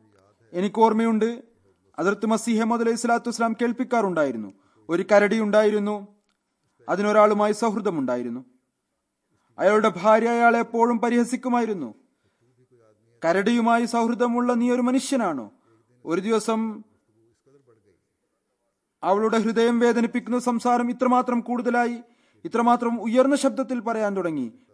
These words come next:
കരടിയും ഇത് കേട്ടു. കരടി വാളെടുത്തു. എന്നിട്ട് തന്റെ സുഹൃത്തിനോട് പറഞ്ഞു, "ഈ വാൾ കൊണ്ട് എന്റെ തലയിൽ വെട്ടുക." ഈ സംസാരത്തെക്കുറിച്ച്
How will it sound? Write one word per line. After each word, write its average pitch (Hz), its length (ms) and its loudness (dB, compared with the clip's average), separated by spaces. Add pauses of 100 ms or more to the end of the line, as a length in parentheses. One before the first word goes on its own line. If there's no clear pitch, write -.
കരടിയും 202 480 0
ഇത് 180 140 -6
കേട്ടു. 127 380 -8 (460)
കരടി 196 540 -2 (880)
വാളെടുത്തു. 208 760 2
എന്നിട്ട് 208 300 -4
തന്റെ 214 120 -2
സുഹൃത്തിനോട് 214 440 -4
പറഞ്ഞു, 214 400 -4 (300)
"ഈ 196 160 -4
വാൾ 226 280 4
കൊണ്ട് 233 260 0
എന്റെ 233 220 -2
തലയിൽ 247 360 2
വെട്ടുക." 131 480 -4 (2500)
ഈ 185 140 -4
സംസാരത്തെക്കുറിച്ച് 233 1200 2